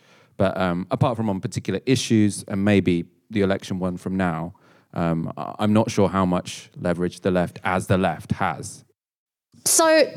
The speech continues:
Speaker 2: twenty twenty-three, f-, to me, felt like the first year where politicians started taking A I seriously. At the beginning of the year,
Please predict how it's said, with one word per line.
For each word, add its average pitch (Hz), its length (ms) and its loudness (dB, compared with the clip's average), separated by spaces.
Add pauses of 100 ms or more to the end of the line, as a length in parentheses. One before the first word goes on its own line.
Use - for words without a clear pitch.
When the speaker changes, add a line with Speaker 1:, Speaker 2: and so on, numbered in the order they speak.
(100)
Speaker 2:
twenty 370 260 2
twenty-three, 311 440 4
f-, - 260 -2 (200)
to - 120 6
me, 294 680 8
felt - 340 2
like 208 140 -2
the 233 60 -2
first 311 440 4
year 190 260 8
where 185 120 4
politicians 208 600 2
started 190 400 2
taking 190 420 2
A 185 140 4
I 175 140 4
seriously. 175 880 2 (200)
At - 80 -8
the 180 40 -12
beginning 294 320 6
of 233 100 4
the 254 80 4
year, 196 380 8